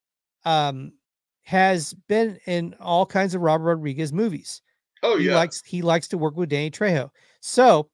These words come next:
Speaker 1: and directors have that, you know, like Richard Linklater with Ethan Hawke.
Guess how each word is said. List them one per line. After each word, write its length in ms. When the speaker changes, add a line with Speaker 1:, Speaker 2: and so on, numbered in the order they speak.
Speaker 1:
and 140
directors 400
have 200
that, 260
you 80
know, 100
like 200
Richard 260
Linklater 460
with 140
Ethan 280
Hawke. 520